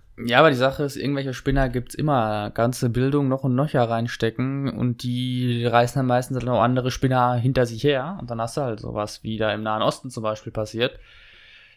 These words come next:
Äh, es ist halt einfach so und da kannst du Geld reinstecken und die Leute bilden, wie du willst. Kriege wird's höchstwahrscheinlich auch immer geben. Sei es jetzt um Religion, was natürlich besonders traurig ist, weil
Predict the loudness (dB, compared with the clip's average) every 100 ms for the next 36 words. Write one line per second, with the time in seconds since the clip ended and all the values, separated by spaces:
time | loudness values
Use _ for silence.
0 | _ _ 4 6 4 2 -4 -2 -2 2
1 | 4 4 4 2 2 0 -2 -2 -2 0
2 | 0 0 0 0 -2 -2 0 2 2 2
3 | 0 0 -2 -4 -2 -4 -4 -2 -2 -2
4 | -2 -2 -2 -4 -4 -4 -2 -4 -6 -12
5 | -4 -2 0 -2 -2 -6 -8 -20 -20 _
6 | 0 0 2 0 2 -2 2 4 4 2
7 | 0 2 0 -2 -2 -6 -10 _ _ _
8 | _ _ _ 2 4 4 0 0 -2 0
9 | 0 0 -2 0 2 2 0 -4 -4 -4
10 | -8 -6 -4 -4 -4 0 2 2 0 -8
11 | -2 -2